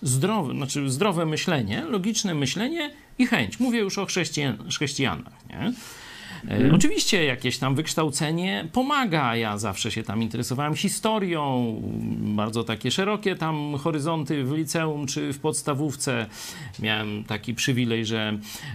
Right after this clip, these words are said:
Speaker 1: moi dziadkowie i rodzice to byli nauczycielami, także no tam zawsze się o różnych sprawach dyskutowało, e, w domu,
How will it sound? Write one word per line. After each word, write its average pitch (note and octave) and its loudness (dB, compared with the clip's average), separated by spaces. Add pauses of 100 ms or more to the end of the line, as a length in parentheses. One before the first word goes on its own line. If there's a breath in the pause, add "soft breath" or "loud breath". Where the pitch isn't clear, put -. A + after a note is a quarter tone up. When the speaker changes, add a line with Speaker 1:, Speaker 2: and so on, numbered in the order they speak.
(100)
Speaker 1:
moi A#2 2
dziadkowie C#3 2
i G#2 -4
rodzice C#3+ 0
to B2 -4
byli A#2+ 2
nauczycielami, E3+ 0
także C#3+ 0
no D#3 -2
tam D#3+ 0
zawsze F#3+ 0
się E3 0
o D#3 0
różnych D#3 0
sprawach B2 2
dyskutowało, D3+ 0 (580)
e, B2+ 2
w A#2+ 2
domu, B2+ 2